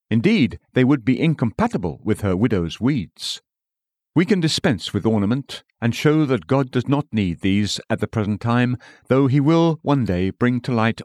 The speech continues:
all the treasures hidden in his storehouse of the beautiful and glorious, and they will adorn the new Jerusalem and the new earth,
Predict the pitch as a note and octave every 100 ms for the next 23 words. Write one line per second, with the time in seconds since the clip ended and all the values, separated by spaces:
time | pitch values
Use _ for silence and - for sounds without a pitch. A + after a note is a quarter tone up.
0 | - C#3+ F#2+ D#2+ - F2+ F2+ G#2 - _
1 | _ - D3 C3 B2 - G#2 F#2 C#3+ -
2 | - G2+ F#2+ F#2+ - - _ - F#2+ G2+
3 | A#2+ A2 - G#2+ - F2+ F2+ A#2 A#2 A#2
4 | A#2 - - _ _ _ _ A2+ A2+ C3+
5 | C#3+ C3+ A#2+ C3+ A2+ A2+ G#2 G2 C3+ C#3
6 | B2+ G2+ F2+ F2+ F2+ G2 F#2 _ _ A#2
7 | A2+ G2+ G#2+ A#2 A2+ F2+ D2 - -